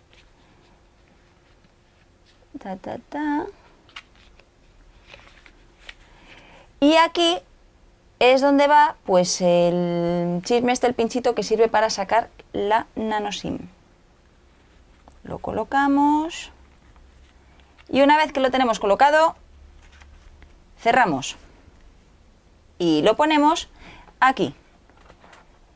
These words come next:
Cuidado con poner la pestañita esta para arriba, porque si no, luego nos cuesta mucho sacarlo. Una vez que ya tenemos esto, ponemos esta parte y ya tenemos, pues, prácticamente todo terminado a falta de ponerle los plastiquitos al iPhone cinco.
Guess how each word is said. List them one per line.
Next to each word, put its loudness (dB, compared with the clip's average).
Cuidado 4
con 4
poner 4
la 2
pestañita 0
esta 0
para 4
arriba, 2
porque 0
si -2
no, 2
luego 4
nos 0
cuesta -2
mucho -6
sacarlo. -6
Una 4
vez 2
que 2
ya 4
tenemos -2
esto, 0
ponemos 2
esta 0
parte -2
y 0
ya 4
tenemos, 2
pues, -4
prácticamente 0
todo 2
terminado 4
a 4
falta -2
de 0
ponerle 0
los -2
plastiquitos -2
al -2
iPhone -4
cinco. -10